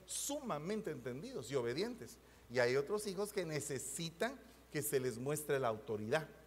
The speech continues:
Entonces, muchas veces nosotros en ese campo, eh, a veces nos sentimos limitados,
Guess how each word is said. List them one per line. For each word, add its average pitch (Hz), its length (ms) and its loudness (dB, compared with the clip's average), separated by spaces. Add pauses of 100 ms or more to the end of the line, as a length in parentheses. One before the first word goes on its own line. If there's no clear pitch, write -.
(840)
Entonces, 247 540 4
muchas 240 400 0
veces 196 320 4
nosotros 175 640 2
en 131 160 -2
ese 160 260 2
campo, 156 480 -2 (220)
eh, 123 400 4
a 123 120 4
veces 160 300 0
nos 156 200 -2
sentimos - 460 -6
limitados, 165 760 0